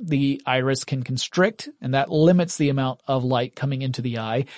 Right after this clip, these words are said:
In very low light, the iris can dilate the pupil and allow what little light there may be to pass through the eye and give some low light vision.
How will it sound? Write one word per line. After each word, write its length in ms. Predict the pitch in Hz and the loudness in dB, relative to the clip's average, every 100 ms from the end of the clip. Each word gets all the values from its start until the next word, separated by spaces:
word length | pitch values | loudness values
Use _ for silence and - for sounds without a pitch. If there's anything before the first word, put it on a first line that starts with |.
| - | -8
In 140 | - 156 | 0 4
very 260 | 175 170 | 6 6
low 380 | 151 143 190 240 | 4 4 4 6
light, 340 | 220 131 127 170 | 4 4 2 0
the 140 | 139 | -2
iris 260 | 123 127 - | 0 -2 -4
can 220 | 135 123 | -6 0
dilate 500 | 139 147 139 127 127 | 4 4 4 0 -4
the 80 | 110 | -6
pupil 480 | - 131 131 127 123 | -4 -2 0 0 0
and 140 | 139 | -2
allow 380 | 131 135 131 131 | 0 2 4 2
what 340 | 135 151 - | 4 4 4
little 300 | 196 220 185 | 4 6 6
light 240 | 160 165 165 | 6 4 2
there 160 | 147 | 2
may 320 | 143 160 202 | 2 4 4
be 260 | 180 135 123 | 2 2 0
to 80 | 123 | -2
pass 320 | 143 131 - | 0 0 0
through 100 | 139 | -2
the 160 | 131 131 | 0 0
eye 160 | 131 | 0
and 140 | 127 131 | 0 0
give 240 | 135 131 | 0 -2
some 240 | - 131 | -2 -4
low 200 | 123 127 | 0 0
light 340 | 131 127 117 113 | 2 0 -2 -2
vision. 540 | 135 165 131 107 104 | 2 2 2 -2 -8